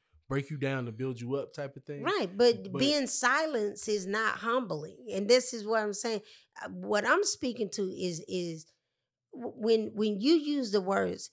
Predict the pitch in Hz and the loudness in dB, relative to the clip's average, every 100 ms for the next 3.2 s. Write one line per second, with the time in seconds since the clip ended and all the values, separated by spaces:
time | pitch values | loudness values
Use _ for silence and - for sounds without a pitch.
0 | _ - 196 185 196 220 214 214 208 214 | _ -8 -2 4 6 6 6 4 2 0
1 | 196 175 - - 190 196 196 196 190 190 | -2 -4 -12 -2 0 0 0 0 0 -4
2 | _ _ _ _ 180 143 196 190 190 190 | _ _ _ _ -8 2 6 6 6 4
3 | 185 | 0